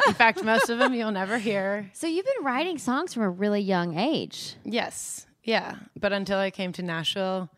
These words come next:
Speaker 1: um, I realized what it really takes to be a writer. And I think having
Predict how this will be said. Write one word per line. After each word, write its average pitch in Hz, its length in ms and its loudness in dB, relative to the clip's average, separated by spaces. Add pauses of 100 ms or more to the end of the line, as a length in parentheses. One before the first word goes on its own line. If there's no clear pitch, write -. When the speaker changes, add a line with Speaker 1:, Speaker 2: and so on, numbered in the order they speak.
(720)
Speaker 1:
um, 156 500 -6 (200)
I 170 100 -4
realized 160 720 -4 (140)
what 165 200 -6
it 165 120 -4
really 160 240 -6
takes - 380 -6
to 165 260 -8
be 160 180 -6
a 160 80 -4
writer. 160 440 -2
And 165 140 -6
I 160 100 -4
think - 580 -10 (680)
having 165 640 -6